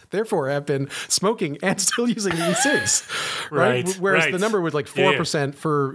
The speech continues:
Speaker 1: who, who had quoted quit. And then, but a lot of them were still using their, you know, not so many, but their nicotine replacement patches. They were much less
Speaker 2: Yep.
Speaker 1: popular. And so
Speaker 2: Yeah.
Speaker 1: we have to assume that there's a huge number of people who are now smoking and vaping, not just, you know,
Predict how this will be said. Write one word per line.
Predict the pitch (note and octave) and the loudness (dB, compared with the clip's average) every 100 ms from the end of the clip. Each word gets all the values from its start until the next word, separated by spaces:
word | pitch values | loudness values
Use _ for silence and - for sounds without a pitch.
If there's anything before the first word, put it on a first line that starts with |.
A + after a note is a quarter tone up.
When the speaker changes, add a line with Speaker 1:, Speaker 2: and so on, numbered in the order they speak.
| D#3 | -4
Speaker 1:
who, | D3+ | -4
who | D3+ E3+ C#3 | -4 -2 -2
had | C3+ - _ | -2 -8 _
quoted | - E3+ C#3+ B2 | -2 0 0 -4
quit. | - D#3+ C3 | -2 -2 0
And | - C3+ | -2 0
then, | C#3+ C#3+ C#3 B2 - - - | 0 0 -2 -4 -10 -12 -2
but | D#3 | -2
a | C#3+ | 0
lot | D3+ E3+ | 0 2
of | D#3 | 0
them | C#3+ | 0
were | C#3 | -2
still | C#3 D3+ | 0 0
using | C#3+ C3+ C#3 C3+ C3 | 0 0 0 0 0
their, | C3+ C3+ C3+ C3+ | 2 2 0 -2
you | D#3+ | -2
know, | C3+ B2 C3+ - | 0 -2 -4 -6
not | G3 E3 - | 0 0 0
so | C#3+ | -2
many, | E3+ B2+ | 0 0
but | B2 B2 | -2 -2
their | B2+ | 0
nicotine | C3 B2+ C3 | 0 -2 -2
replacement | B2+ B2 B2+ A#2+ A#2+ | -2 -2 -4 -2 -2
patches. | F3 - A2 | -2 -2 -4
They | C#3+ | -2
were | D3+ | 0
much | F3+ A3 - | 0 -2 -2
less | D3+ B2 | 0 0
Speaker 2:
Yep. | D3+ | 2
Speaker 1:
popular. | F#3 - A#2+ - - - - - - | 0 0 -4 -6 -10 -12 -10 -8 -4
And | D#3 | -4
so | D3 F3 A2+ | -2 2 2
Speaker 2:
Yeah. | |
Speaker 1:
we | D#3+ | 2
have | F#3+ A3+ | 0 0
to | |
assume | D#3 - G3+ D#3+ | -2 0 0 0
that | B2 | -2
there's | B2+ B2+ | -4 -2
a | |
huge | - F#3 | 0 0
number | C#3+ D3+ | 0 0
of | B2+ | -2
people | D#3+ C#3+ | -2 -4
who | A#2 C3 | 0 0
are | B2+ | 2
now | C#3 C#3 | 2 0
smoking | C3 D3+ D3 C#3 C3 | 0 0 0 -2 -2
and | D3+ D3+ C#3 | 0 0 0
vaping, | E3 F3+ - - - - - - | 0 0 -6 -10 -16 -16 -14 -4
not | D3+ C#3 C#3+ | -2 -2 0
just, | D3+ B2 - C3+ | 0 0 -2 -4
you | - D3+ | -2 -2
know, | G#2+ | -2